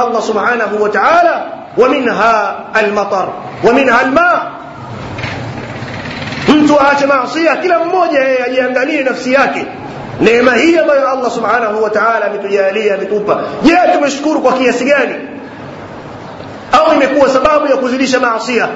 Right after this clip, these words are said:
Kwa hiyo ni shukurani hiyo,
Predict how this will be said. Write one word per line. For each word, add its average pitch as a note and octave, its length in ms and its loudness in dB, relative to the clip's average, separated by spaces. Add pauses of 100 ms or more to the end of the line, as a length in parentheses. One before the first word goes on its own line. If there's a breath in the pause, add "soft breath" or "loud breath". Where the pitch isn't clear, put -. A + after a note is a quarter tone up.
(1500)
Kwa A3 80 6
hiyo A#3 120 4
ni A3 60 2
shukurani C#4+ 560 2
hiyo, A3 260 -2